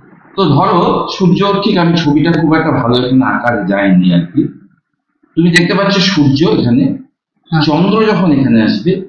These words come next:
Speaker 1: পৃথিবী এখানে,
Speaker 2: হ্যাঁ।
Speaker 1: তাহলে সূর্য আর পৃথিবীর মাঝখানে চন্দ্র চলে আসছে।
Speaker 2: হ্যাঁ।
Speaker 1: তার মানে পৃথিবী থেকে সূর্যকে আর দেখা যাবে না।
Speaker 2: না।
Speaker 1: তখন সূর্যগ্রহণ হয়।
Speaker 2: সূর্যগ্রহণ, হ্যাঁ।
Speaker 1: সেই জন্য আমরা বলি যে রাহু সূর্যকে গ্রাস করে ফেলছে।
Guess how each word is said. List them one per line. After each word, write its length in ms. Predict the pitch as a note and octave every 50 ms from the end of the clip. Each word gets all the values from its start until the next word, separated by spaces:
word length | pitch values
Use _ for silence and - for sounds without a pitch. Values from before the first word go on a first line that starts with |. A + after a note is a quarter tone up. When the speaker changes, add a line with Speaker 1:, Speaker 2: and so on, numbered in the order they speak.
| _ _ -
Speaker 1:
পৃথিবী 520 | D3+ D3+ - - E3+ D3+ C#3 - - -
এখানে, 280 | - E3 D3+ D3+ D3 C#3 - - - - -
Speaker 2:
হ্যাঁ। 180 | D#3 D3 - - - - _ -
Speaker 1:
তাহলে 160 | - D4+ D#3+
সূর্য 460 | - - - - F#3+ F3 F3 G3 G#3 A3
আর 200 | A3 A3 A3 A3
পৃথিবীর 400 | F#3 E3+ F#3 G#3 F#3 G3 F#3 F3+
মাঝখানে 760 | D#3+ D3 D3+ C#3+ D3 D3 E3+ E3 D#3+ D3+ D3 D#3 D#3 D3 - - - _ _ _ _ -
চন্দ্র 380 | - C#3+ C3+ C#3 D3 D3+ D3+ D3
চলে 200 | D3 C#3+ C3+ C#3
আসছে। 400 | C#3 C3+ - - - - - - - _ _ -
Speaker 2:
হ্যাঁ। 260 | D#3+ E3+ D3+ C3+ - - - -
Speaker 1:
তার 180 | D3 D3+ D#3+
মানে 140 | E3+ D3+ C#3
পৃথিবী 340 | D3+ - D3+ D#3+ D#3+ E3 E3
থেকে 180 | E3 D#3+ D#3+
সূর্যকে 440 | - - D3+ C#3+ C3 B2+ D3 C#3+ D3
আর 140 | C#3+ C3 A2+
দেখা 260 | A2 A2+ A2+ B2 A#2
যাবে 180 | A#2 A2+ A2+ A2+
না। 140 | A#2+ C3 - - -
Speaker 2:
না। 280 | F3+ F3+ E3 D#3 - - - - - -
Speaker 1:
তখন 340 | C3+ D#3+ E3 E3 E3 D#3+
সূর্যগ্রহণ 760 | - - - C#3+ C3+ C3 D3 D3+ C3+ C#3 C#3 C3+ C3+ C3 B2+
হয়। 140 | A#2 C#3 C#3+
Speaker 2:
সূর্যগ্রহণ, 520 | - G#3 F#3 G3 F#3+ F3+ F3 D#3+ D#3+ D#3+
হ্যাঁ। 120 | D#3+ D3 -
Speaker 1:
সেই 260 | - - F#3 F#3+ F#3
জন্য 140 | A3+ A#3 A3+
আমরা 160 | A3 A3 A3
বলি 280 | F#3+ F3 F#3 F#3+ G#3 G3
যে 120 | G#3 F3
রাহু 340 | D3+ C#3 D3 D3+ F3 A3+ A3+
সূর্যকে 440 | A3+ F#3 E3 C#3+ D3 E3+ E3+ D#3 C3+
গ্রাস 300 | B2+ A#2 A2+ A#2 - -
করে 120 | F#2 F#2
ফেলছে। 420 | - F2+ E2+ E2 - - - -